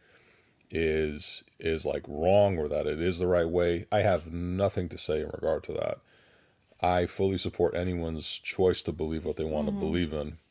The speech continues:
Speaker 1: And, you know, she also respected my choice to believe what I want to believe in.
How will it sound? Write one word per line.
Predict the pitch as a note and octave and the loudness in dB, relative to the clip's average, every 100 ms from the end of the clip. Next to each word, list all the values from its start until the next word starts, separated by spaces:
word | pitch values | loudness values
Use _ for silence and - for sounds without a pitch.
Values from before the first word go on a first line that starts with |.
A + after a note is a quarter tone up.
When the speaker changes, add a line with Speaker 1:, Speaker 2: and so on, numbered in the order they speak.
| _ - | _ -4
Speaker 1:
And, | E2+ E2+ E2 D#2 - _ | 0 0 0 -4 -12 _
you | A2 | -4
know, | F2+ F2 | -2 -2
she | - | 2
also | G2+ F#2+ G2 | 4 4 2
respected | F#2 - F2+ F#2+ F#2 | -2 0 0 0 0
my | F2 | 0
choice | E2+ F#2+ F2+ - | -2 0 -2 -2
to | F2 | -4
believe | E2+ F2 | -2 -2
what | D#2+ E2+ | 0 2
I | F2+ | 2
want | D#2 D2+ | 0 -4
to | - | -6
believe | - D#2 - | -6 -6 -6
in. | - | -10